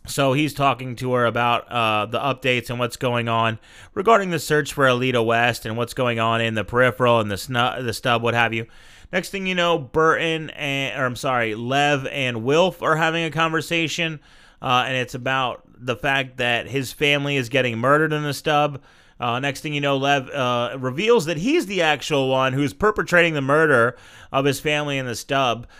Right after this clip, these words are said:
just so that they don't have to, to face anything, any hardships undue in the stub. He's saying that they like to, uh, test. They're gonna now try to create new stubs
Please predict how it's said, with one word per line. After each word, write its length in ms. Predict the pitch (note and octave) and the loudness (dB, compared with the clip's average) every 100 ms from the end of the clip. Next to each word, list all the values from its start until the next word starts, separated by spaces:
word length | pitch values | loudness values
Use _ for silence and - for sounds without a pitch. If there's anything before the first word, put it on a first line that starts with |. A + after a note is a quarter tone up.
| - | -12
just 180 | D3 C3 | -8 -2
so 100 | D3 | 0
that 140 | C3+ | 0
they 120 | B2+ | -2
don't 140 | C#3 C3+ | -2 0
have 240 | C#3+ C3+ | 0 -2
to, 420 | - A#2 A2 F2+ - | -2 -2 -2 -6 -8
to 140 | B2 | -10
face 420 | - C#3 C#3+ C#3 - | -6 -2 -2 -4 -8
anything, 680 | C3+ C3 A#2 - A#2+ A2+ F#2 | -8 -8 -10 -6 -6 -6 -6
any 220 | C3 B2 | -6 -6
hardships 640 | A2 C#3+ C3+ - A#2+ A2+ - | -2 0 0 -2 -4 -4 -6
undue 480 | C3 A#2+ A#2+ C#3 | -4 -4 -2 0
in 80 | B2 | 0
the 80 | A2 | -4
stub. 420 | - C#3 B2+ A2+ - - - - | -4 0 0 -2 -10 -20 -20 -10
He's 180 | C#3+ | -8
saying 320 | C#3 D#3+ D3 C#3 | -2 0 0 -2
that 180 | B2+ | -2
they 120 | C#3 B2+ | -2 -2
like 340 | C3 C3 B2+ | 0 -2 -4
to, 440 | - C#3 B2 A#2+ A#2 - _ - | -8 -6 -4 -6 -10 -20 _ -10
uh, 300 | A#2+ A2+ G#2+ G#2 | -2 0 0 -4
test. 480 | - D#3 D3 - - | -6 0 0 -2 -4
They're 140 | B2 | -4
gonna 200 | B2+ C3 | -2 -4
now 360 | B2 B2+ A#2+ A#2 | -2 -2 0 -4
try 180 | - C#3 | 0 0
to 80 | |
create 460 | A#2+ - C3+ E3 C3 | 0 -2 0 0 -2
new 200 | D#3 E3+ | -2 -2
stubs 560 | - D3+ C3+ C3 B2 | -2 0 2 0 -4